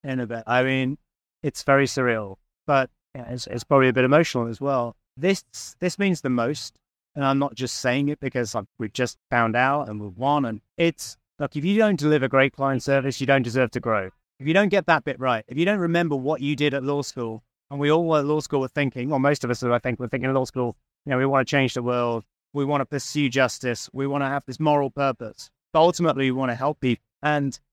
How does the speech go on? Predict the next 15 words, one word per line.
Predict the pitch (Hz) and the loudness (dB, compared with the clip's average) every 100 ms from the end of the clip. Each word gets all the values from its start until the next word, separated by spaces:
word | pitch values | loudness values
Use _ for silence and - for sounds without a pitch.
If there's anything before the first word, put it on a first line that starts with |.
| _ _ 127 | _ _ -10
you, | 135 175 196 185 - _ _ | -2 0 2 -2 -6 _ _
you | 143 151 180 _ _ _ | -2 0 0 _ _ _
can't | 160 165 165 - _ | 2 2 2 -4 _
help | 147 147 | 0 0
people | 143 135 127 120 | 0 -2 -2 0
well | 127 131 | 2 2
enough | 123 113 117 | 2 -2 -4
unless | 117 - | -4 -2
you | |
get | 139 | -2
the | 117 | -2
client | 127 123 - | -2 -2 -2
service | 120 110 - | -4 -4 -6
bit | 110 | -6
right. | 107 107 | -2 -4